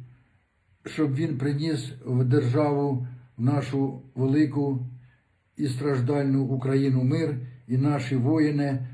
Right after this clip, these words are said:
наші кращі захисники не гинули просто так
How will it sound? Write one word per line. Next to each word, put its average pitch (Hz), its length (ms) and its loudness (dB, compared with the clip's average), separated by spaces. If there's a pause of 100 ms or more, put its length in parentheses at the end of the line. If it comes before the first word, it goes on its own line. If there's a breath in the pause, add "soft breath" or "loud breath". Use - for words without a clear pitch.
(120)
наші 139 340 -2
кращі 147 560 -2
захисники 135 920 -2 (260 loud breath)
не 127 100 2
гинули 139 480 2
просто 127 380 -2
так 151 300 -2